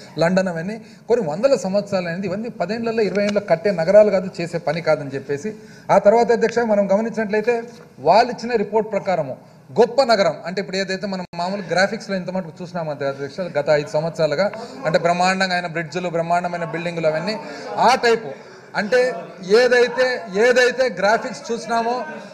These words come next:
ఐదు సంవత్సరాలు చూసిన గ్రాఫిక్స్ ఆ టైప్ ఒకవేళ కట్టాలంటే అధ్యక్ష వాళ్ళు చెప్పే ప్రకారము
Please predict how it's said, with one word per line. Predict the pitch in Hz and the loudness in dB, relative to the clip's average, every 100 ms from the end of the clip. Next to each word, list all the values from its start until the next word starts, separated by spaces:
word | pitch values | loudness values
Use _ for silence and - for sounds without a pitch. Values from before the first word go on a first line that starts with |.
| - | 0
ఐదు | 202 247 | 0 0
సంవత్సరాలు | 233 240 247 240 247 233 | -2 -4 -2 -2 -2 -4
చూసిన | 240 240 | -6 -6
గ్రాఫిక్స్ | 196 196 214 233 - 254 262 190 - 190 170 | 0 2 2 0 -4 0 0 0 -14 -8 2
ఆ | 220 | 4
టైప్ | 240 233 254 196 | 6 4 4 2
ఒకవేళ | 233 233 240 | 4 6 4
కట్టాలంటే | 240 202 202 247 233 220 | 4 2 2 -2 0 0
అధ్యక్ష | 208 220 220 240 | 0 -2 -2 2
వాళ్ళు | 240 214 220 | 6 6 6
చెప్పే | 202 208 | 0 0
ప్రకారము | 233 214 214 208 208 254 | 0 0 4 4 4 -2